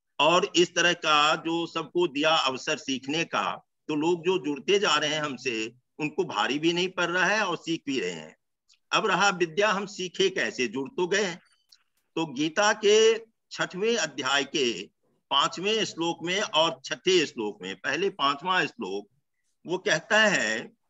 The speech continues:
हम एक मिनट के लिए उसको उद्धरण भी कर दें, "उद्धरे दात्मनात्मानम,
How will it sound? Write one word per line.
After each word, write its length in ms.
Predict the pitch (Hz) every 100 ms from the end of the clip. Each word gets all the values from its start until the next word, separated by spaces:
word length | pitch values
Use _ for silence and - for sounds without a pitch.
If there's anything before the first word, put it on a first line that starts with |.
| _ _ _ _
हम 220 | 135 156 151
एक 180 | 165 165
मिनट 240 | 170 170
के 80 | 170
लिए 120 | 170
उसको 380 | 160 147 170 160
उद्धरण 400 | 135 127 165 190
भी 140 | 170
कर 200 | 165 151
दें, 440 | 113 104 110 98 - _ _ _ _ _ _ _
"उद्धरे 800 | 170 175 170 196 208 214 247 247 226 _ -
दात्मनात्मानम, 1500 | 139 151 202 202 165 160 151 185 - 175 143 120 92 78